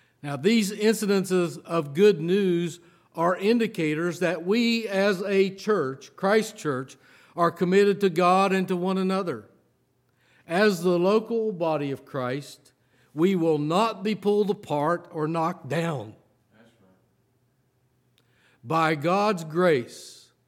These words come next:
Speaker 1: as recorded in the lyrics of an old song, we will survive. Now,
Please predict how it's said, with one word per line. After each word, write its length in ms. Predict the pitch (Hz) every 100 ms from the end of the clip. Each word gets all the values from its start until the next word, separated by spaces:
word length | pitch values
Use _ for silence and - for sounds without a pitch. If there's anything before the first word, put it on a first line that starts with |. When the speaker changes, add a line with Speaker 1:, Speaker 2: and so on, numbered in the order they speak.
| _ _ _ -
Speaker 1:
as 220 | 156 123
recorded 600 | 147 143 175 190 185 170
in 100 | 180
the 80 | 175
lyrics 460 | 175 190 185 185
of 160 | 175 143
an 80 | 151
old 260 | 175 180
song, 540 | - 170 139 120 120 117 _ _
we 220 | - 170 160
will 400 | 180 180 160 151
survive. 640 | 170 160 165 151 113 110 - _ _ - - 123 - _ - - _ _ _ _ _ _ _ _ _ _ _ _ _ _ _ _ _ _ _ _ _ _ _
Now, 400 | 151 165 131